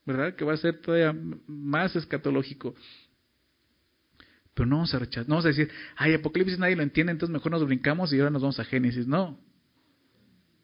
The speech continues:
Vamos a pasar por ahí. Porque confiamos y creemos que toda la Escritura es inspirada por Dios y es útil,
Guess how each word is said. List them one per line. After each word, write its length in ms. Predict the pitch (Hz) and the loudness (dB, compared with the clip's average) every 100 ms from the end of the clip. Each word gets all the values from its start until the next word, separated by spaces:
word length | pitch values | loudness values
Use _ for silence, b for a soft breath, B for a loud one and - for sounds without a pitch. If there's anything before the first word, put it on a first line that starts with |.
| _ _ - | _ _ -6
Vamos 180 | 175 | -4
a 60 | - | -4
pasar 240 | 147 170 165 | -2 -4 0
por 160 | 156 | 0
ahí. 460 | 135 147 190 - - _ _ _ _ _ _ _ _ _ _ | 2 -4 -6 -10 -16 _ _ _ _ _ _ _ _ _ _
Porque 220 | - - | -8 -6
confiamos 640 | 139 151 139 165 175 175 165 | 2 2 6 4 4 2 2
y 40 | |
creemos 560 | 156 147 151 156 160 - b b b | 2 2 2 -2 -4 -10 b b b
que 100 | - | -4
toda 500 | 135 - 190 202 196 | -4 6 8 10 10
la 100 | 190 | 8
Escritura 580 | 151 - 151 156 151 151 | 2 0 0 6 6 6
es 140 | 139 139 | 2 -4
inspirada 500 | - - 131 139 135 | -2 2 4 2 2
por 160 | 120 | -2
Dios 280 | 123 131 - 135 | 0 0 -2 -4
y 60 | |
es 320 | 123 - - | -2 -4 4
útil, 400 | 139 131 - 90 | 6 6 -2 -14